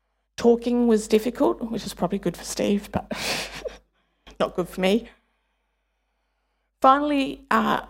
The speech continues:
on June seventeenth, the year be-, uh, the day before Steve's birthday, I had surgery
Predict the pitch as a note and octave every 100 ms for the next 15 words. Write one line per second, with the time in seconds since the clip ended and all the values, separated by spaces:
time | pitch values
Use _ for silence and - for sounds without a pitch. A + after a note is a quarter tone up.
0 | _ _ G3+ G#3 G#3 A3 A#3 A#3 G3 G3
1 | - F#3+ F#3 F#3+ G#3 G#3+ G3+ F3+ F3+ F#3+
2 | - F#3+ F#3 G3 - - - E3+ F3 -
3 | E3+ E3+ F3 E3+ E3+ D#3 C#3+ F#3+ - -
4 | F3 E3+ D#3 - -